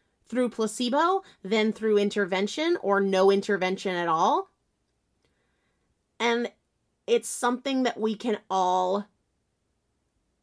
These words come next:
really leverage for ourselves. Naturally, our tendency with our thoughts is to prove ourselves right. We want our thoughts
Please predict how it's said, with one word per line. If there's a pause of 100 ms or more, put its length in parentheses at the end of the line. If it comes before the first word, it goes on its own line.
really
leverage (300)
for (440)
ourselves. (640)
Naturally,
our
tendency
with
our
thoughts
is
to
prove
ourselves
right. (1500)
We
want
our
thoughts